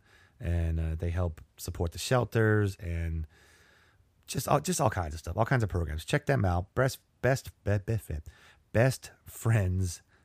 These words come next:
dot org. Uh, make sure you support them. You can donate. You can, there's all kinds of things on their website. So I'm throwing a little support behind them. And I guess that's about it. So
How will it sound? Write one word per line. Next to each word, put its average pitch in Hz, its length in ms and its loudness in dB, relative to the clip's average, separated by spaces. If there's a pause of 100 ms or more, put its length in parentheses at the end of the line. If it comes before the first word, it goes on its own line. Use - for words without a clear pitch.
(180)
dot 85 360 0 (240)
org. 92 480 0 (640)
Uh, 76 260 -4 (120)
make 87 160 0
sure 82 160 -6
you 80 320 -4
support - 460 -8
them. 90 240 -2
You 95 80 0
can 85 160 -4
donate. 101 600 2
You 92 140 -4
can, 90 200 -4
there's - 200 -4 (100)
all 107 180 6
kinds 87 300 -2
of 80 60 -6
things 80 220 -6
on 80 120 -4
their 78 100 -6
website. 78 400 -10 (1000)
So 85 240 -6 (480)
I'm 104 100 0
throwing 98 220 2
a 92 40 2
little 90 180 0
support 90 420 -2
behind 85 480 -2
them. 73 300 -6 (880)
And - 120 0
I 143 40 2
guess 220 200 -2
that's - 200 -8
about 185 280 -2
it. - 300 -8 (400)
So 85 500 -2